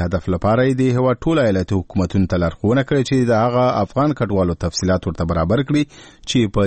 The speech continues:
دې سیمو کې یې جایدادونه اخیستي. د ریپورټونو له مخې، د پاکستان مرکزي حکومت په لومړي سر کې په پنجاب کې د افغان کډوالو یو سلو، یو زرو سل، جایدادونه لیلاموي. په دې اړه نور تفصیل د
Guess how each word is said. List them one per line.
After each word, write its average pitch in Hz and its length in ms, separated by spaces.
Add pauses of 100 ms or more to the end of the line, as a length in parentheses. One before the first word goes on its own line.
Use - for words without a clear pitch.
دې 143 160
سیمو 139 220
کې 123 140
یې 131 140
جایدادونه 85 500
اخیستي. - 420 (600)
د - 20 (240)
ریپورټونو 110 380
له 110 80
مخې، 135 200
د - 80
پاکستان 107 380
مرکزي 98 340
حکومت 104 420
په 95 140
لومړي 101 260
سر 131 160
کې 139 200
په 110 180
پنجاب 120 440
کې 92 120 (160)
د - 0 (140)
افغان 92 340
کډوالو 117 400 (760)
یو 139 160 (140)
سلو، 143 420 (460)
یو 156 100 (160)
زرو 95 180 (140)
سل، 160 180 (600)
جایدادونه 87 500 (160)
لیلاموي. 82 560
په 90 180
دې 92 200
اړه 92 180
نور 127 180
تفصیل 160 320
د 160 100